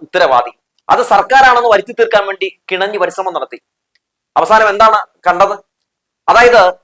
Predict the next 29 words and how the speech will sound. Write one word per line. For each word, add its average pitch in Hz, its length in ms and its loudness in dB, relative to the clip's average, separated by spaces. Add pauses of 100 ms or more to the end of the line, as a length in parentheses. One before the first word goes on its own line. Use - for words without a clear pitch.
(200)
ആ, 269 420 4 (120)
ആ, 190 300 4 (280)
കെട്ടിടം 202 340 0 (160)
അത് 180 140 2
ഉപയോഗശൂന്യമായ 226 920 0
കെട്ടിടമായിരുന്നുവെന്നും 147 1120 -6
ആ 208 200 2
കെട്ടിടം, 240 400 -2 (220)
ആ, 151 40 2
ഈ 202 160 -2
ആശുപത്രി 220 480 2
തന്നെ 226 140 0
പൂർണ്ണമായും 208 480 -2
ഒഴിവാക്കിയ 214 440 0
ഒരു 190 120 -8
കെട്ടിടമായിരുന്നുവെന്നും 151 1080 -6
അവിടെ 214 380 4 (220)
ചെന്ന 190 300 0
ബിന്ദുവിന്, 190 840 -4
ആ, - 20 2 (380)
അങ്ങനെ 220 200 -2
ഒരു 220 60 4
അപകടം 226 380 0
ഉണ്ടാകാൻ 226 440 2
ഇടയായ 214 340 2
സാഹചര്യം 208 400 -2
അത് 196 220 -4
സർക്കാർ 247 320 2
വരുത്തി 233 360 -4